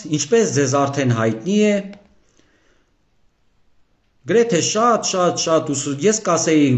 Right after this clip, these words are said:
գրեթե բոլոր ուսուցիչներն էլ ունեցել են հանրապետական կուսակցության տոմսեր, այսպես բաներ, էլի։ Պարտադրված պետք է ունենային, նույն էլ սևակին և շատ բարեկիրթ մեր հայրենակիցների պարտադրված տրամադրել են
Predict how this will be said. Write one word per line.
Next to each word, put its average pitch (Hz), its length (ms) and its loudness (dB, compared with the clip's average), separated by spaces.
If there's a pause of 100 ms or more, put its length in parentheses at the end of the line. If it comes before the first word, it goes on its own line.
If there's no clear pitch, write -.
(380)
գրեթե 185 400 0
բոլոր 175 340 2
ուսուցիչներն 127 720 -2
էլ 113 100 0
ունեցել 123 440 0
են 110 100 -2
հանրապետական 160 800 -2
կուսակցության 127 640 -4
տոմսեր, 220 420 -8
այսպես - 400 -4
բաներ, 123 460 -2
էլի։ 262 160 -6 (360)
Պարտադրված 139 760 -2
պետք 131 240 -8
է 131 80 -2
ունենային, 117 560 -4 (1160)
նույն 226 320 2
էլ 156 100 0
սևակին 147 560 0
և 165 240 0
շատ 233 600 -2 (580)
բարեկիրթ 185 640 0
մեր 156 160 0
հայրենակիցների 120 960 0 (580)
պարտադրված 180 800 0
տրամադրել 135 720 0
են 156 160 0